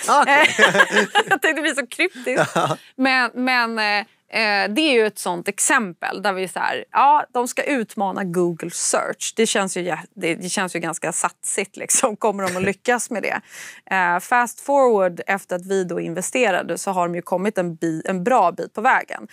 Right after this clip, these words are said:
Speaker 2: Men det var inte nödvändigtvis tesen i, i, i den investeringen, utan tesen var att Aravind, som driver Perplexity, han kommer att lyckas någon gång. Och det är ju lite ett amerikanskt mindset, får man säga.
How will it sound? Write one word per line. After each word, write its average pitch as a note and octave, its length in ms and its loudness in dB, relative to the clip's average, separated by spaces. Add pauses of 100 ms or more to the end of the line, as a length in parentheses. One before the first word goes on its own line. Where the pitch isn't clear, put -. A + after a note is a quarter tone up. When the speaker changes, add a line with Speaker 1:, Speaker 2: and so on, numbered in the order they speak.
(180)
Speaker 2:
Men G3+ 160 -8
det F#4 220 2
var E4+ 100 0
inte A3+ 180 -2
nödvändigtvis G#3 720 -2
tesen - 680 0
i, G#3+ 100 0 (260)
i, G3 280 0
i G#3+ 100 0
den C4 260 2
investeringen, A#3 600 -4
utan F#3+ 120 -4
tesen E4 580 0
var E3+ 200 0
att - 80 -6 (120)
Aravind, A#3 600 0
som G3 180 -8
driver B3 320 -2
Perplexity, - 720 -8 (280)
han E4 260 2
kommer F3 320 -4
att F#3 60 -4
lyckas E4+ 440 -4
någon - 240 -6
gång. - 240 -2
Och A#3 60 -2
det C4+ 80 0
är A4+ 180 8
ju G#4 60 8
lite C4 180 2
ett A3 80 -2
amerikanskt F#3+ 640 0
mindset, F#3+ 480 -2
får F3+ 100 -6
man E3+ 160 -8
säga. C2+ 280 -6